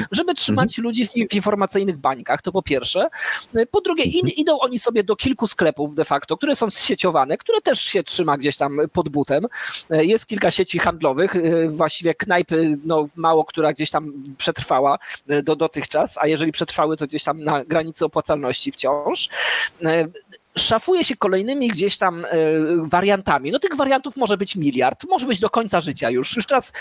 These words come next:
Speaker 1: mogą być te warianty i wróćmy teraz, e, tak naprawdę, e, wróćmy do tego, co się, co się dotychczas działo na przykładzie Szwecji.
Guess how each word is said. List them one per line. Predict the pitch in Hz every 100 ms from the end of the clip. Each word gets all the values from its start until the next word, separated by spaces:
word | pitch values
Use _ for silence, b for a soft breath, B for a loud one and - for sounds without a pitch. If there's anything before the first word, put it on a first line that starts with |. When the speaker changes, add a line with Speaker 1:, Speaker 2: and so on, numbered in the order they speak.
| B 185
Speaker 1:
mogą | 214 247
być | 226 -
te | 208
warianty | 202 170 160 277 B B
i | 247
wróćmy | 240 440 453 262 214
teraz, | 165 127 117 - -
e, | 147 147
tak | 185 -
naprawdę, | 180 - 143 131 160 - B B B _
e, | 170 165 165 165
wróćmy | 277 - 285
do | 233
tego, | 233 254
co | - 285
się, | - 294 311 _ - - - _ -
co | 277
się | - 220
dotychczas | 254 - 320 - 233 208 170
działo | 214 147 175 277 220
na | 269
przykładzie | - - _ - 220 226
Szwecji. | - 180 - - 151